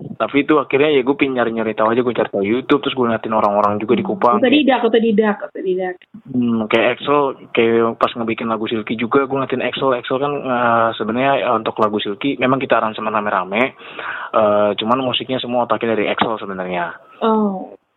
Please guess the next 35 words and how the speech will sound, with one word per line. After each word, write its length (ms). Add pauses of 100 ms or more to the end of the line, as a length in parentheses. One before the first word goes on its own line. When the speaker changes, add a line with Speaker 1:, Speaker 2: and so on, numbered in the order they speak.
(240)
Speaker 1:
Nah, 160
dan 160
itu 160
gue 160
juga 240
ngeliat 240
tuh 240
Axel 240
gimana 320
bisa, 640
eh, 320
maksudnya 400
ngepoles 480
nih 160
lagu 240
bisa 160
jadi 160
kayak 240
gini 480 (640)
dan 160
lain-lain. 320
Nah, 160
itu 120
juga 200
jadi 240
inspirasi 400
buat, 160
buat, 240
buat 240
gue, 280 (360)
dimana 320
gue 80
juga 240
harus 120
bisa 360